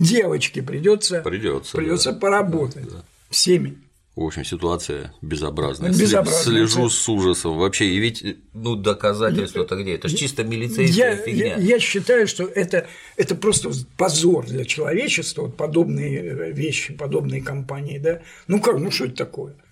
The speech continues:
Speaker 1: Никакие ворота не ле-, домогательство. Это теперь называется
Speaker 2: Да.
Speaker 1: домогательство.
Speaker 2: Да, да, да.
Speaker 1: Во-первых, это, конечно, повергло в ужас, наверное, теперь массу людей, которые г-,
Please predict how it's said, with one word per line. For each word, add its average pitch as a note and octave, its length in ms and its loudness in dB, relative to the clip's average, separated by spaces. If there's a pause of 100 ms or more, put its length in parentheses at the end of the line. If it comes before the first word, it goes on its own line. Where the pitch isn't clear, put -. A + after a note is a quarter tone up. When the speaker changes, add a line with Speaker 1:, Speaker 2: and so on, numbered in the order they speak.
(640)
Speaker 1:
Никакие D3 560 -4
ворота D#3+ 400 2
не C3 120 -4
ле-, D3 100 -8
домогательство. D#3+ 1040 0
Это C#3+ 260 -6
теперь F#3 220 -2
называется F3 520 0 (220)
Speaker 2:
Да. C#3+ 200 0
Speaker 1:
домогательство. F3+ 1200 0
Speaker 2:
Да, E2 100 -4
да, D#2 80 -2
да. - 40 -10 (160)
Speaker 1:
Во-первых, A3+ 380 2
это, A3+ 160 2
конечно, A3+ 440 2
повергло G#3+ 480 4
в F#3 140 0
ужас, B3 320 -4
наверное, F3+ 320 -4
теперь E3+ 420 0
массу E3 600 -2
людей, F#3 440 0
которые E3+ 460 -8
г-, - 160 -8